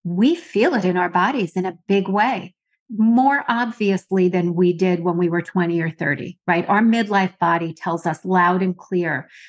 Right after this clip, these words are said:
when our lifestyle choices are not supportive of it.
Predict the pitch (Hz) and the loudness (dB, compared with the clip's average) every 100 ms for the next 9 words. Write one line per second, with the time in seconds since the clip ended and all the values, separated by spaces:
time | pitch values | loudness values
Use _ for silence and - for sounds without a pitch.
0 | - - 185 185 185 185 180 175 175 - | -10 -2 0 0 2 2 2 0 0 -4
1 | 165 170 165 185 175 - 165 165 185 175 | -4 -4 -4 -2 -2 -2 -6 -4 -4 -2
2 | 165 165 165 - 165 - 175 160 107 180 | 0 -2 -4 -8 -10 -4 -2 -2 -6 -6
3 | 147 - | -6 -8